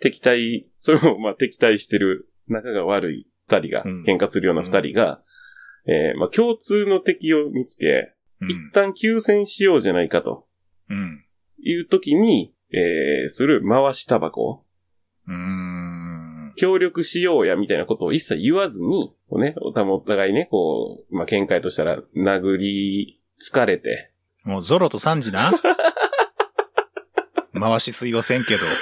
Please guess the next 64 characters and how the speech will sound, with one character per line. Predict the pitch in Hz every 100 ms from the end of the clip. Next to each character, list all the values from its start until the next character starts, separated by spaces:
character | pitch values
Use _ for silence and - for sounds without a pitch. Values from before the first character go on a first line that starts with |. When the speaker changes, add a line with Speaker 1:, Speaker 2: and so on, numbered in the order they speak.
| - -
Speaker 1:
ま | 101
あ、 |
そ | 98 113
れ |
で | 110 98
い | 85
い |
け | 92
ど。 | 80 - - - _ _ _
そ | - 143
の | 135
イ | 98
メ | 87
ー |
ジ、 |
そ | 71 82
の |
イ | 64
メ | 57
ー |
ジ。 | - - _ _ _ _ _ _ _
Speaker 2:
あ | 82 85 71 78 78 -
あ、 |
Speaker 1:
う |
ん。 |
Speaker 2:
ま | 110 110
あ |
ま | 98 92
あ、 |
た | -
ま | 120 120
に |
あ | 90 82
る |
ね。 | 95 95
Speaker 1:
う |
ん。 | 110 98 85 - _ _ _ _ _ _ _ - - - -
ま |
あ、 | 247
で |
も、 | 208
う | - 170
ま | 392 427
い | 135
は | 101
違 | - 101 92
う | 85
か | 67
な。 | 165 233 254 254 254 _ _ _ _
Speaker 2:
う | 104 127
ま | 196 339
い | 220
じ | 151
ゃ | 117
な | 117
い | 113
ん |
じ | 95
ゃ |
な | 95 165
い？ |
確 | - -
か | - 82
に。 | -